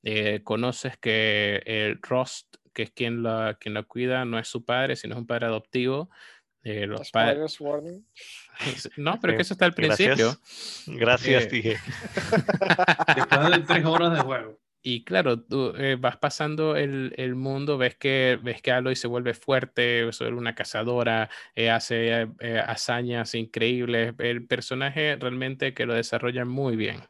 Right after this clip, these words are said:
Speaker 2: Sí, vas desc-, en, a través del juego vas est-, va-, vas descubriendo sus orígenes.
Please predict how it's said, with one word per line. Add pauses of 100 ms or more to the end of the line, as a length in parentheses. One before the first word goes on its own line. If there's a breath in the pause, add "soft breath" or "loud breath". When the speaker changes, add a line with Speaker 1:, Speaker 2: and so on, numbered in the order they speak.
(260)
Speaker 2:
Sí,
vas
desc-,
en,
a
través
del
juego
vas
est-,
va-, (120)
vas
descubriendo
sus
orígenes.